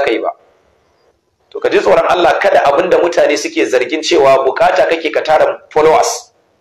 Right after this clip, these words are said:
ya tabbata a kanka. Yawa.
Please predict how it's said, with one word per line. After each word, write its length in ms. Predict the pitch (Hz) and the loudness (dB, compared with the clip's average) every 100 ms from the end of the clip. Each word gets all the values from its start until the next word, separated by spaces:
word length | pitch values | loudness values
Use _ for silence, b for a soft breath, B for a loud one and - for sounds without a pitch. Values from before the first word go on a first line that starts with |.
| - | -8
ya 80 | 127 | -2
tabbata 320 | - 151 147 | -2 0 0
a 60 | 113 | 0
kanka. 240 | 123 113 - _ _ _ _ _ _ _ _ _ _ _ _ _ _ _ _ _ _ _ _ _ _ _ _ _ - | 0 -2 -8 _ _ _ _ _ _ _ _ _ _ _ _ _ _ _ _ _ _ _ _ _ _ _ _ _ -6
Yawa. 320 | 113 95 - | -2 -2 -2